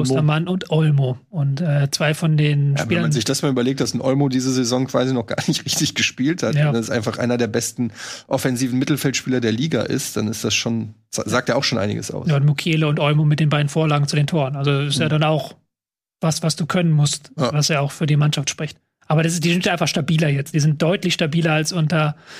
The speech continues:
Speaker 1: Marsch, wo ja immer wieder so Ping-Pong-Fußball war. Jetzt sind die Spiele von Leipzig eher langweilig. Das war ja auch ein sehr kampfbetontes Spiel mit viel im Mittelfeld. Aber die sind einfach in den Abläufen unfassbar stabil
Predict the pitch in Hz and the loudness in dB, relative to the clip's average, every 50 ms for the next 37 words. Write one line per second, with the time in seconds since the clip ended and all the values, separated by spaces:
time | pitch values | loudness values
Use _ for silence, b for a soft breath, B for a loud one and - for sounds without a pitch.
0 | B B B 165 156 151 156 160 - - 160 165 165 156 151 165 160 165 165 160 | B B B 0 2 2 2 0 0 0 0 2 2 2 2 2 2 2 2 2
1 | 156 151 156 156 151 156 143 151 156 151 139 - 196 190 196 - - 180 180 175 | 2 2 2 4 2 2 2 2 2 2 0 0 -2 -2 0 0 0 0 0 0
2 | - - 196 180 - - 185 175 156 165 170 170 170 175 165 B B B B B | 0 -2 -2 -2 -2 0 0 0 2 2 2 2 2 0 -2 B B B B B
3 | B B - 160 160 - - 180 156 165 151 - - 170 160 156 - 156 147 147 | B B -2 -2 0 -2 -2 0 0 0 0 0 0 0 0 2 2 2 2 2
4 | 156 156 - - 156 - 175 156 151 151 175 220 233 208 208 202 196 180 190 151 | 0 0 -2 -4 -2 0 0 2 2 2 2 0 0 0 0 0 0 0 -2 -2
5 | - 170 160 156 160 147 160 151 143 160 156 160 - 196 202 - - 185 160 175 | 0 2 2 2 2 2 2 2 2 2 0 0 0 -2 -2 -2 -4 -4 -2 0
6 | 175 170 156 160 - - - 170 160 151 147 - - 170 151 156 160 180 165 190 | 2 2 2 2 0 0 0 2 2 2 2 2 0 0 2 2 2 2 0 -2
7 | 160 - - 175 160 165 165 - 156 143 147 147 135 151 185 196 202 - - 160 | -2 -2 0 0 0 0 0 0 0 0 2 2 2 2 0 -2 -2 -2 0 0
8 | 165 160 - 170 151 151 151 156 156 165 - - 175 165 156 156 - 160 143 165 | 0 0 0 2 2 4 4 2 2 0 -2 -2 -2 0 0 0 0 0 0 0
9 | - - 196 175 160 - - 156 151 - - 151 - - 160 143 135 160 160 165 | 0 -2 0 0 0 0 0 -2 -2 -2 -2 -2 -2 0 -2 0 2 2 2 2
10 | 151 143 B | 2 0 B